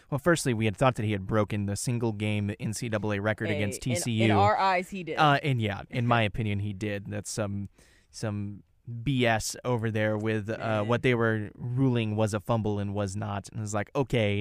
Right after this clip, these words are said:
Speaker 1: it feels like you're just splitting hairs at this point
Speaker 2: Right.
Speaker 1: to,
Speaker 2: It had to be
Speaker 1: to,
Speaker 2: like, what
Speaker 1: like,
Speaker 2: passed the, it was, the
Speaker 1: yeah,
Speaker 2: one was
Speaker 1: like,
Speaker 2: past the line of scrimmage,
Speaker 1: yeah.
Speaker 2: so at that point it wasn't a fumble. I'm like, or
Speaker 1: But
Speaker 2: I,
Speaker 1: we
Speaker 2: or a
Speaker 1: still
Speaker 2: s-, a
Speaker 1: recovered the
Speaker 2: sack
Speaker 1: ball,
Speaker 2: fumble. I
Speaker 1: or,
Speaker 2: don't
Speaker 1: yeah,
Speaker 2: know.
Speaker 1: yeah.
Speaker 2: Their explanation was dumb. So
Speaker 1: Yeah,
Speaker 2: in all
Speaker 1: it
Speaker 2: of
Speaker 1: was
Speaker 2: our eyes,
Speaker 1: stupid.
Speaker 2: it's still six sacks.
Speaker 1: Yeah,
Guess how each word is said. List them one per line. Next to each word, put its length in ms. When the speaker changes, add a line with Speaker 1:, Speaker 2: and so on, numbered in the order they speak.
Speaker 1:
it 140
feels 180
like 160
you're 80
just 160
splitting 320
hairs 240
at 100
this 140
point 300
Speaker 2:
Right. 140
Speaker 1:
to, 40
Speaker 2:
It 160
had 140
to 40
be 60
Speaker 1:
to, 120
Speaker 2:
like, 100
what 40
Speaker 1:
like, 140
Speaker 2:
passed 380
the, 160
it 260
was, 100
the 60
Speaker 1:
yeah, 300
Speaker 2:
one 100
was 80
Speaker 1:
like, 160
Speaker 2:
past 220
the 80
line 180
of 80
scrimmage, 240
Speaker 1:
yeah. 160
Speaker 2:
so 100
at 140
that 240
point 220
it 80
wasn't 420
a 60
fumble. 420
I'm 60
like, 160
or 320
Speaker 1:
But 200
Speaker 2:
I, 20
Speaker 1:
we 100
Speaker 2:
or 60
a 20
Speaker 1:
still 120
Speaker 2:
s-, 60
a 20
Speaker 1:
recovered 320
the 60
Speaker 2:
sack 100
Speaker 1:
ball, 420
Speaker 2:
fumble. 20
I 120
Speaker 1:
or, 60
Speaker 2:
don't 100
Speaker 1:
yeah, 260
Speaker 2:
know. 120
Speaker 1:
yeah. 160
Speaker 2:
Their 140
explanation 520
was 160
dumb. 460
So 180
Speaker 1:
Yeah, 220
Speaker 2:
in 100
all 180
Speaker 1:
it 40
Speaker 2:
of 80
Speaker 1:
was 100
Speaker 2:
our 120
eyes, 120
Speaker 1:
stupid. 120
Speaker 2:
it's 100
still 180
six 300
sacks. 320
Speaker 1:
Yeah, 220